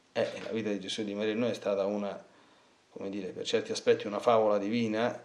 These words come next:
bellissima, ecco, quindi perché le cose che hanno vissuto Gesù e Maria,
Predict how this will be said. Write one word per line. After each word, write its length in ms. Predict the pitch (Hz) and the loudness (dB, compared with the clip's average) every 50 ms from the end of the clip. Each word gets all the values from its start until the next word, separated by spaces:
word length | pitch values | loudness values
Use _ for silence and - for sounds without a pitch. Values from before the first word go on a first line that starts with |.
| - | -18
bellissima, 960 | - 101 90 87 87 95 113 107 - - - - 95 107 120 131 - - - - | -18 -14 -14 -10 -8 -6 -4 -2 -2 -2 -2 -2 -2 0 0 0 0 -2 -6 -14
ecco, 240 | - - - - - - - - - | -18 -20 -20 -20 -20 -20 -20 -20 -20
quindi 240 | - - - - - | -20 -20 -20 -20 -20
perché 320 | - - - - - - | -20 -20 -16 -14 -14 -14
le 120 | - - - | -12 -10 -2
cose 260 | - 95 92 95 78 | -2 0 0 0 -4
che 60 | 82 | -6
hanno 140 | 98 98 92 | -6 -4 -6
vissuto 320 | 98 95 - - 98 98 | -6 -6 -8 -8 -10 -10
Gesù 240 | 92 92 92 - 101 | -10 -10 -8 -8 -8
e 40 | 95 | -8
Maria, 480 | 92 90 95 110 113 113 107 - - | -6 -6 -4 0 4 4 4 4 2